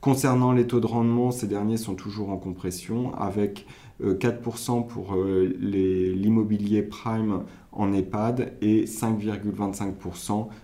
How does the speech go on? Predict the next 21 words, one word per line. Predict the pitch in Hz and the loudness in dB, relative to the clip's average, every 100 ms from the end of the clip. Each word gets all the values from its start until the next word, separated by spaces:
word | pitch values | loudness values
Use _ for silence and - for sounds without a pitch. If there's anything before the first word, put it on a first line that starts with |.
| - _ | -20 _
pour | - 120 123 - | 0 2 2 -2
les | 107 104 | 2 2
cliniques. | 104 107 92 87 - - - - - - - - | 2 0 0 -2 -8 -18 -20 -20 -20 -20 -20 -6
On | 117 120 | 4 6
estime | 123 123 135 | 6 4 2
que | 127 | 4
le | 113 | 2
secteur | - 107 123 117 | 2 2 2 0
aura | 98 98 | 0 0
besoin | 98 107 117 117 | 0 0 2 2
de | 107 | 4
vingt-cinq | 98 95 120 117 120 117 | 2 4 2 2 -2 2
mille | 120 117 | 4 6
nouveaux | 107 98 107 110 110 | 4 8 8 8 4
lits | 110 113 117 - - - - - 123 | 4 4 2 -2 -14 -20 -20 0 10
et | 120 120 - | 12 12 10
environ | 113 107 110 117 117 113 | 2 0 2 2 2 0
cent | 113 127 | 2 2
vingt | 123 120 | 4 6
mille | 120 117 117 | 6 6 4
lits | 120 123 | 4 4